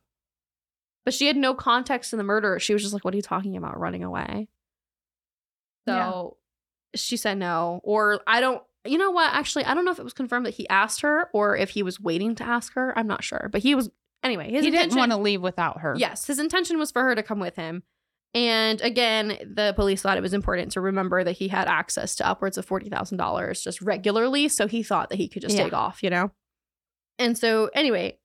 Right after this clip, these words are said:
Speaker 1: he confessed at the scene of the crime. So let's talk about what happens now that he's confessed and they've, you know, had a medical examiner look at everything and they've figured out the timeline. It's about two weeks. Here we
Speaker 2: Okay.
Speaker 1: are. What happens now that he's caught? The burden of proof of it all. Here we are.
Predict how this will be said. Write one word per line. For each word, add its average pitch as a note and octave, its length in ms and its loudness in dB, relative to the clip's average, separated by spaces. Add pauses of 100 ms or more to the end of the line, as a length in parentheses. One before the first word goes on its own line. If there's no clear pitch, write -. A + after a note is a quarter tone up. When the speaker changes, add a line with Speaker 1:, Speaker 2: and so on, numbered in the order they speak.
Speaker 1:
he D4 160 0
confessed B3 420 2
at A#3 80 0
the A#3+ 60 -2
scene A#3+ 180 0
of A#3 60 0
the A#3+ 80 -2
crime. G3 340 2
So G#3+ 140 0
let's G#3+ 80 -2
talk G#3 200 -4
about G3 120 0
what - 100 -4
happens G3 440 -2
now F#3 140 2
that G#3 80 -4
he's F#3+ 280 -2
confessed D4 460 -2
and G3 120 -2
they've, F#3 240 -2 (200)
you F#3+ 160 0
know, F#3 120 0
had F#3 200 2
a - 20 4
medical F#3+ 340 2
examiner F#3+ 380 0
look F#3 180 0
at F3+ 60 0
everything F3+ 420 0
and F3+ 120 -2
they've F3+ 100 -2
figured F3 260 -2
out F3+ 140 0
the G#3 80 -2
timeline. F#3 680 -2
It's - 120 -8
about - 240 -6
two B3+ 200 0
weeks. F#3+ 420 0 (1400)
Here G#3+ 120 2
we - 100 -2
Speaker 2:
Okay. - 60 0
Speaker 1:
are. - 280 -2
What G3 200 2
happens F#3+ 360 0
now F3 140 0
that - 100 -10
he's D#3+ 100 -8
caught? - 380 0
The G3+ 100 0
burden G3 340 2
of G3 140 -2
proof - 260 -4
of F3+ 120 -4
it - 80 -2
all. - 320 -6
Here E3+ 180 -2
we E3+ 120 2
are. - 260 -4